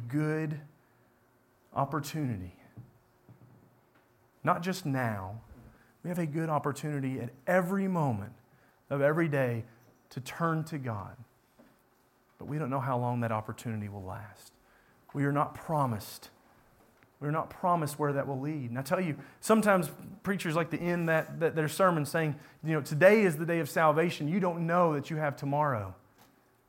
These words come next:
But maybe you do. Maybe you have tomorrow. Maybe you have a year from now.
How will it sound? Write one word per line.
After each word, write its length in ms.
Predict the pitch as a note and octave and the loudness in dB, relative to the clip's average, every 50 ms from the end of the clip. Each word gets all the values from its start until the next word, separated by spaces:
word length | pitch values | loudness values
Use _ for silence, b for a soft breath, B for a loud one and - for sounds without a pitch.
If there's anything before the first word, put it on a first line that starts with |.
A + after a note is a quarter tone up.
| _ _ _ | _ _ _
But 100 | - - | -8 -4
maybe 240 | D#3 F#3 A3 A3 G3+ | -2 -2 -2 -2 -2
you 140 | F#3 E3 | -4 -6
do. 240 | C#3 B2+ D3 D#3+ C3 G#2 A2+ A2+ - _ _ _ _ _ _ b b b b b b b b b b | -6 -6 -6 -6 -8 -10 -12 -16 -20 _ _ _ _ _ _ b b b b b b b b b b
Maybe 220 | C#3 E3 G3 G#3 | 0 2 2 2
you 120 | G3+ G3 F3+ | 2 4 4
have 140 | F3 E3 | 2 2
tomorrow. 720 | E3+ - D3+ C3+ C3+ C#3 D3 D#3+ E3 E3 E3+ E3+ F3 F#3 F3+ b b b b b | 0 0 0 4 6 6 6 6 6 6 4 2 0 -4 -8 b b b b b
Maybe 220 | - F#3+ A#3+ A3 | 4 6 6 8
you 120 | G#3+ G3+ F#3 | 6 4 4
have 140 | F3+ F3 D#3 | 2 2 2
a 60 | C#3+ | 0
year 300 | C3 C3 D3 D#3+ F3 F#3+ | 0 0 2 2 2 2
from 260 | F#3 - G3 F#3 F3+ | 0 -2 -4 -2 0
now. 320 | F#3 F3+ F#3 F#3 F3+ F3+ | 2 2 2 2 0 -2